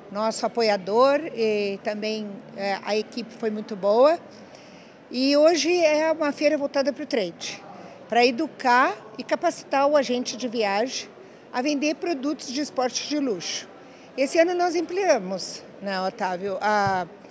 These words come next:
começamos como Ski Golf Fair e agora a gente chama Ski and Golf Fair plus Hype Sports, que são os esportes top. Ah,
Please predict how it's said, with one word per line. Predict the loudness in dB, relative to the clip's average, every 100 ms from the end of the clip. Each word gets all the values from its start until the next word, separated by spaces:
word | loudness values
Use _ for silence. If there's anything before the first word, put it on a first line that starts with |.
| -20 -14 2
começamos | 4 6 4 2
como | 2 2 2 2 0 0
Ski | -2 -4 -4 2
Golf | 4 2
Fair | -4 -2 4 4 2 -8 -20 -20 -20 -20 -14 -2
e | 4 6
agora | 6 6 6 8 6 4
a |
gente | 2 0 0
chama | 0 0 0
Ski | -2 -4 0 0 4
and | 2 4
Golf | 2 2 -2
Fair | -2 2 2
plus | 0 -4 -2 2
Hype | 2 2 0
Sports, | -6 0 4 4 2 -8
que |
são | -4 -2 -2
os | -4
esportes | -4 -2 -2 -2 -2
top. | 2 4 2 -6 -8 -14 -20 -20 -20 -20 -6
Ah, | 0 2 4 2